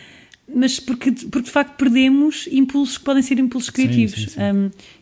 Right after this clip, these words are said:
Speaker 1: eu há, eu há duas semanas estava na, na estação de comboio e houve um, um pedinte que costuma pedir no comboio, na linha de Cascais, que se veio, veio meter conversa comigo e veio-me contar um, uma, uma adivinha.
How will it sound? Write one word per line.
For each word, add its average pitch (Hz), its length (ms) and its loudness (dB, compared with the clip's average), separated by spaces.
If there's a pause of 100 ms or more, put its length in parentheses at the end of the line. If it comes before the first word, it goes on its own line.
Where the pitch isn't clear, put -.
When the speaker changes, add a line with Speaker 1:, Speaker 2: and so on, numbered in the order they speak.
(100)
Speaker 1:
eu 214 140 0
há, 220 180 2
eu 226 140 0
há 220 60 2
duas 208 220 0
semanas 220 240 0
estava 220 280 -2
na, 202 440 0
na 208 140 -2
estação 208 360 -6
de 196 80 -4
comboio 202 400 -2
e 214 140 0
houve 202 200 -6
um, 196 800 -2
um 196 60 0
pedinte 190 380 0
que - 80 -16
costuma 196 280 -4
pedir 196 220 -4
no 190 80 -4
comboio, 185 400 -4 (400)
na 196 100 -2
linha 190 160 0
de 185 80 -10
Cascais, 196 500 -6 (400)
que - 100 -16
se 180 100 -10
veio, 196 300 2
veio 196 180 -2
meter 190 120 -2
conversa 190 360 -2
comigo 180 320 -2 (300)
e 202 80 0
veio-me 208 160 4
contar 202 380 2
um, 202 60 2
uma, 196 640 2
uma 196 180 2
adivinha. 180 420 0